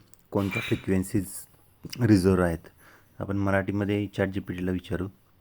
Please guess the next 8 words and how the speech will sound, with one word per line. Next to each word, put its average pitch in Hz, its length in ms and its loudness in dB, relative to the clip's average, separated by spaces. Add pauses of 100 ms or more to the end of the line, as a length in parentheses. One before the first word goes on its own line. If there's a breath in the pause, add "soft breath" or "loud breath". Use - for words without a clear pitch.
(1700 loud breath)
यामध्ये 98 260 -2
बघा, 92 200 -2
भारतातील 95 520 -6
हॅम 101 200 -4
रेडिओसाठी 95 500 -2
वायरलेस 98 380 0
प्लॅनिंग 95 400 -2
अँड 98 180 -4